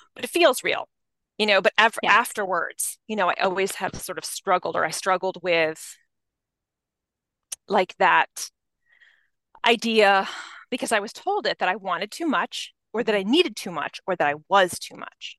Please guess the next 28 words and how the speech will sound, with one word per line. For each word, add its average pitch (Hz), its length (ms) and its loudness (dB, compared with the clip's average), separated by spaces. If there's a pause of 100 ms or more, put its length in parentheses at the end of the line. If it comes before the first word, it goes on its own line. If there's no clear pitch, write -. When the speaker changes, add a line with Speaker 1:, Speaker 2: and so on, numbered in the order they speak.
(140)
Speaker 2:
Mm-hmm. 185 360 -18
Speaker 1:
So - 180 -12
I 220 140 4
was 196 220 -2
told 233 320 0
this 202 180 2
on 185 80 -4
a 156 80 -6
regular 190 340 0
basis, 170 360 -4
and 156 160 -12
that 196 280 4
sunk - 640 0 (520)
in. 190 600 0 (200)
Speaker 2:
Mm-hmm. 175 480 -10 (800)
Mm-hmm. 185 240 -14
Speaker 1:
Sunk 220 240 -10
in, - 60 -6 (560)
sunk 185 260 -10
in, 170 140 -8
sunk - 240 -4
in, - 140 -8
sunk - 220 -8
in. - 100 -6 (340)
And 240 220 4
now 220 240 6
I'm 185 180 6
like, 185 360 0